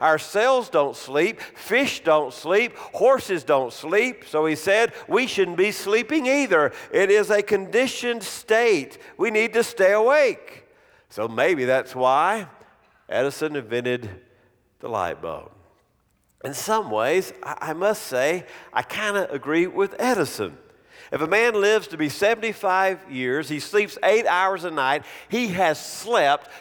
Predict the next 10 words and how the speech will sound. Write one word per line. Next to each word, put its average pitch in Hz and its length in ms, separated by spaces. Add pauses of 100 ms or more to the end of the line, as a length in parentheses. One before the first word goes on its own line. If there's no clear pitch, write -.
twenty-five 196 960
years 180 380
of 151 160
his 135 160
life 214 520
away. 127 400 (200)
That 220 220
seems 277 360
like 165 320
such 165 400